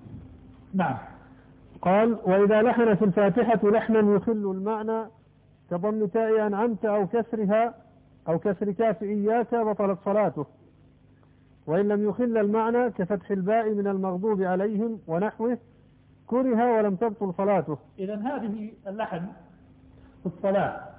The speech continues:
Speaker 1: اللحن يطلق في العربية على معان متعددة، والمقصود هنا الميل عن الجادة في القراءة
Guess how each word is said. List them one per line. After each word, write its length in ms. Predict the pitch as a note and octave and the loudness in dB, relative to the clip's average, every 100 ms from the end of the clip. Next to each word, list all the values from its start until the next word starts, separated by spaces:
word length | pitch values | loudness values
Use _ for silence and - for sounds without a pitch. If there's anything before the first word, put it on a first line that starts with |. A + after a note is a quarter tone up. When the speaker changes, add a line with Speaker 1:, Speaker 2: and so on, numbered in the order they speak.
| - - - - - A#3+ | -20 -20 -20 -20 -10 -4
Speaker 1:
اللحن 340 | C#4 C4+ B3+ C4+ - - - | -2 0 -4 -6 -12 -16 -8
يطلق 300 | C4 C4 - | -6 -4 -6
في 60 | G3+ | -4
العربية 500 | G3 G3+ A#3 A#3+ A#3+ | -2 0 0 0 0
على 240 | G3+ G#3 | 0 0
معان 580 | G3 F#3+ A#3 B3 B3 B3 | 0 -2 0 0 0 -2
متعددة، 840 | A3 F#3+ G3 E3+ G#3+ G3+ - G3 D3 - - - - - - - - - - | -4 -2 -2 -2 -2 -2 0 0 0 -8 -20 -20 -20 -20 -20 -20 -20 -20 -6
والمقصود 540 | F#3 G3+ G3+ - C#4 A3+ | -2 0 -2 0 0 2
هنا 680 | G3+ B3 C4 C4 C4+ - G3 | 2 2 2 0 -2 -4 -2
الميل 680 | F#3+ A3 B3+ A#3+ C4 C4+ C#4 - - - - - - | 0 2 2 2 2 2 2 -6 -20 -20 -20 -20 -8
عن 200 | D#3 A3 | -2 0
الجادة 600 | G#3+ F3 A#3 B3+ G3+ B3 | 0 0 2 0 0 0
في 180 | B3 A#3+ | 0 -2
القراءة 720 | A#3 A#3 A#3 A#3 F#3 - | -2 0 2 2 0 -4